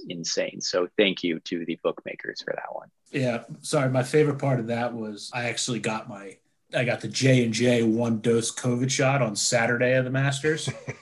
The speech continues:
Speaker 2: So by, by the time, uh, Live from the Masters with Brandel started, um, I was shaking uncontrollably and, uh, sweating
Speaker 3: <laughs>
Speaker 2: bullets.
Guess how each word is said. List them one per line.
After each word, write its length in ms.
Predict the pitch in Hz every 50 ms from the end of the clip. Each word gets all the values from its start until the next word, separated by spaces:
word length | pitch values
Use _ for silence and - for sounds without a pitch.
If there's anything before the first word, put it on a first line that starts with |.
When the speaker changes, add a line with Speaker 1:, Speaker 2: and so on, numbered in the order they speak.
| - - 113 - - _ 127 117
Speaker 2:
So 320 | - - 143 135 131 127
by, 460 | 135 131 131 127 127 123 120 127 120 - -
by 180 | 151 147 143 143
the 60 | 135
time, 320 | 139 156 156 156 151 147
uh, 160 | 143 135 131
Live 320 | 127 127 139 139 139 135 135
from 100 | 135 127
the 40 | 123
Masters 560 | 123 123 123 127 127 120 - - 127 117 110
with 220 | 113 113 107 107 107
Brandel 680 | 120 120 120 123 123 123 127 120 117 113 113 107 104
started, 640 | - - - - - 117 110 107 104 107 113 113 -
um, 360 | 123 117 113 107 104 101 104 -
I 120 | 113 113
was 240 | 107 104 98 - - _
shaking 480 | - - - 147 123 113 - 123 110 107
uncontrollably 880 | 104 101 - 110 104 - 120 107 104 104 101 101 107 104 101 101 101 98
and, 200 | 95 98 - - -
uh, 220 | - - - 185 160
sweating 440 | - - 170 156 117 113 110 151 -
Speaker 3:
<laughs> 40 | -
Speaker 2:
bullets. 560 | 147 139 135 127 127 127 123 - - -